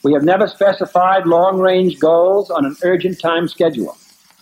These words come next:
or managed our resources and our time so as to ensure their fulfillment. I believe that this nation should commit itself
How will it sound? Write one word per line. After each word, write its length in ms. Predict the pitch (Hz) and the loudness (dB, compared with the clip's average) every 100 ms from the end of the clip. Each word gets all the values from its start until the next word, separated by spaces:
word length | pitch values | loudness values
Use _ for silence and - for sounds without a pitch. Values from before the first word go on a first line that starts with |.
| _ _ | _ _
or 140 | 123 131 | 0 2
managed 520 | 147 208 233 208 - | 2 2 0 -2 0
our 180 | 156 147 | 0 2
resources 720 | 160 - 151 151 147 139 139 | 0 0 0 0 -2 -10 -6
and 140 | 131 | -4
our 180 | 123 113 | -2 -4
time 400 | - 110 104 123 - _ _ _ - | -4 -4 -4 -6 -12 _ _ _ -8
so 240 | 156 151 | 0 0
as 100 | 151 | 0
to 140 | - 151 | 0 -2
ensure 460 | 143 - 170 170 | -2 -2 2 2
their 180 | 160 156 | 2 0
fulfillment. 600 | - 135 - 160 147 95 - - _ - - _ _ _ _ - - | -2 -6 0 0 0 -2 -10 -20 _ -20 -20 _ _ _ _ -16 -4
I 140 | 139 | -2
believe 460 | 165 170 180 202 214 | 2 2 4 2 0
that 160 | 175 | -2
this 200 | 196 190 | 0 -2
nation 440 | 170 175 175 208 196 | 2 2 2 0 -2
should 240 | - 170 | -2 -4
commit 240 | - 180 185 | -2 0 0
itself 600 | - 135 104 76 - | 0 0 0 -2 -12